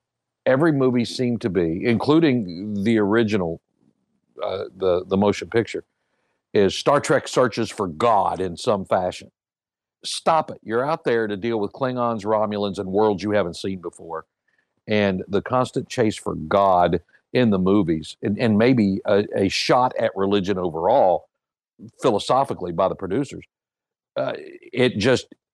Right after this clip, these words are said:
it aggravated me. I still love the movies. I still wanted to see 'em all, and I watch 'em all again when they come back on. But i-, it was frustrating to me. Tell me the stories of these people doing the things they do, not these outlandish things that happen over and over again.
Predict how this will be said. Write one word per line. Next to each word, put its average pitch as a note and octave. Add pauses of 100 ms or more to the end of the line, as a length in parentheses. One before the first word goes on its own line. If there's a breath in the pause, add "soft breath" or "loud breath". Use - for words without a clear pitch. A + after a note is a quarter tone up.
(140)
it A2+
aggravated G2
me. D#2+
I -
still -
love D3+
the D#3
movies. C#3
I F#2
still A#2
wanted D#3+
to D3
see F3
'em B2+
all, A2
and A2
I G2+
watch A2+
'em C#3
all C#3
again B2
when B2+
they A2
come A#2
back B2
on. E3+ (520)
But A2 (180)
i-, -
it B2
was A2+
frustrating A#2
to F#2+
me. G2+ (640)
Tell G#3
me A#3+
the D#3+
stories D#3+
of C3
these D3
people C#3+
doing D#3+
the C3+
things D3
they A#2
do, G#2 (360)
not C#3
these B2
outlandish A#2+
things G2
that G2+
happen G2
over F#2
and F2
over E2+
again. D2+